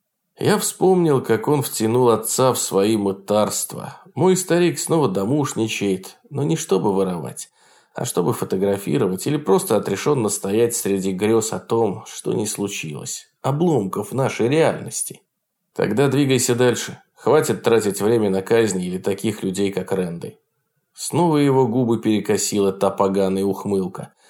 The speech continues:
Хотелось шлепнуть по ней, словно на его лицо село насекомое.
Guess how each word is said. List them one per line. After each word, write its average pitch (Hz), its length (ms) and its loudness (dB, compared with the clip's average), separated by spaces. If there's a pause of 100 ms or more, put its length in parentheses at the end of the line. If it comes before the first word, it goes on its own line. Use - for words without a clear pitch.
(260)
Хотелось 143 420 0
шлепнуть 110 720 0
по 101 100 -2
ней, 98 480 -2
словно 98 380 -4
на 104 80 -4
его 104 240 0
лицо 104 400 -4
село 104 320 -2
насекомое. 107 720 -2